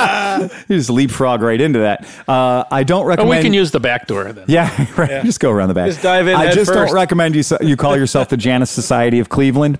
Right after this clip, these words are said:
Speaker 1: Probably not a good idea. The Janus Society of Ohio might not be a good idea. Maybe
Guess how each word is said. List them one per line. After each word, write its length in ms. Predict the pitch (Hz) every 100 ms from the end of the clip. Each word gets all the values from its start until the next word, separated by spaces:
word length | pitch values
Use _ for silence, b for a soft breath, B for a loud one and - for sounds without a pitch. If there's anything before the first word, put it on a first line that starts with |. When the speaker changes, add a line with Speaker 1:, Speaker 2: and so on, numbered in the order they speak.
| -
Speaker 1:
Probably 260 | 123 117
not 160 | 110 107
a 40 |
good 160 | 101 104
idea. 420 | 101 98 107 113 - B B
The 80 | 123
Janus 340 | 110 127 131
Society 440 | - 113 123 120 113
of 60 |
Ohio 340 | 107 110 123 120
might 420 | 113 113 156 151
not 220 | 131 113
be 100 | 110
a 40 | 98
good 160 | 104
idea. 480 | 98 95 92 95 98 B B B B B B B B B B B B -
Maybe 880 | 123 139 170 208 214 214 208 -